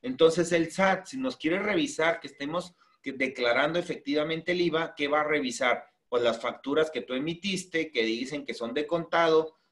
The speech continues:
más los complementos de pago que emitiste por las facturas de crédito, ese es, ese es el iva que debes de declarar.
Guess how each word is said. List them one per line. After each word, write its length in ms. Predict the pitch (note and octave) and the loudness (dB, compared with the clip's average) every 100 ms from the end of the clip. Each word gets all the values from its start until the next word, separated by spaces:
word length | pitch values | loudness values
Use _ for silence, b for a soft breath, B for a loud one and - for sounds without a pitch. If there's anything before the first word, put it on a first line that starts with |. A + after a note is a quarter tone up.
| _ | _
más 240 | A2+ B2+ A#2+ | -2 0 2
los 180 | B2 - | 0 0
complementos 760 | B2 A2+ A#2 A#2 C3 C3+ E3 | -4 -2 0 0 0 -2 -2
de 100 | C#3 | -2
pago 360 | - C3 D#3 D#3 | 0 4 4 2
que 80 | |
emitiste 520 | C3+ B2 - D3 D3 - | -2 -4 -2 -4 -4 -6
por 160 | A#2+ | -2
las 120 | G#2+ | -2
facturas 420 | - G#2+ - C#3 D#3 | -4 -10 0 2 2
de 140 | E3+ | 0
crédito, 420 | F3 F3+ F3+ F3 | 0 2 2 0
ese 180 | D3+ D3+ | -2 -2
es, 120 | D3+ _ b - | -10 _ b -6
ese 220 | C#3 D#3+ | -4 -2
es 100 | E3+ | 0
el 160 | E3 | 0
iva 280 | F3 E3 D#3+ | 0 0 0
que 120 | C#3+ | 2
debes 240 | A#2+ A#2 B2+ | 2 2 0
de 80 | C3 | -2
declarar. 600 | C3 C#3 C#3 E3 F#3 | -2 2 2 2 0